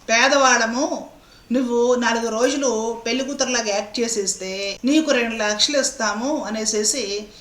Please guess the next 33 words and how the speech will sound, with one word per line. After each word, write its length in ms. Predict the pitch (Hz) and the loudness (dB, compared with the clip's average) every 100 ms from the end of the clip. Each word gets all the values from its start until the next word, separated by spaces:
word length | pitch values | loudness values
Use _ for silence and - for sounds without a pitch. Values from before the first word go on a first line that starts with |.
| - - | -20 -2
వేరే 160 | 247 240 | 0 2
వాళ్ళు 360 | 226 269 - | 0 0 0
చెప్పడం 340 | 214 240 262 240 | 0 0 0 0
జరిగింది. 480 | 208 202 196 240 | -2 -4 -6 -6
సరే 200 | 285 254 | -2 0
యాక్టింగే 520 | 233 233 240 294 277 247 | 2 2 0 -2 0 0
కదా 220 | 226 220 | 0 -2
అనుకున్నాను, 440 | 208 208 208 226 | -4 -8 -6 -2
ఇంత 140 | 262 240 | -2 -2
దూరం 380 | 196 226 262 | -2 0 0
వస్తుంది 360 | 220 196 - 226 | -2 -2 -4 -4
అనుకోలేదు. 640 | 185 196 196 190 285 330 - - | -4 -6 -6 -2 -2 -2 -2 0
పెళ్ళయింది 400 | 262 302 294 294 | 6 8 8 8
కదా 160 | 269 | 6
విజయవాడలో, 680 | 254 233 262 262 247 254 339 | 4 2 4 6 4 2 2
ఏదో 300 | 262 233 269 | 2 4 4
కర్ణాటక 540 | 254 233 226 269 262 269 233 220 233 - - - | 4 0 2 2 2 2 2 2 2 -2 -10 -6
వెళ్ళినట్టే 440 | 226 269 277 254 240 | 0 2 2 0 -2
వెళ్ళేసేసి 680 | 208 233 233 220 208 220 185 _ 285 | -2 -2 -2 0 -2 -4 -8 _ 2
నువ్వు 160 | 311 | 4
ఇంట్లో 220 | 269 294 | 4 2
లేనప్పుడు 420 | 294 262 240 240 233 | 2 0 0 -2 -2
ఊరికే 480 | 220 214 254 262 | -2 0 0 0
అలా 140 | 269 233 | 0 2
బయటకు 320 | 214 220 240 | 0 -2 -4
వచ్చేసి 520 | 208 202 - 214 202 - | -4 -2 -2 -4 -8 -8
బస్ 320 | 226 269 254 | 0 2 2
పట్టుకొని 280 | 269 262 262 | 0 0 -2
విజయవాడ 400 | 240 254 262 240 | 0 2 0 2
వచ్చేయని 460 | 214 208 247 254 220 | -2 -2 0 0 -2
చెప్పి 180 | 180 | -4
పంపించారు 680 | 202 175 180 202 240 220 214 | -8 -10 -8 -6 -2 0 -2
నన్ను. 400 | 214 214 302 311 | -4 -2 -4 -4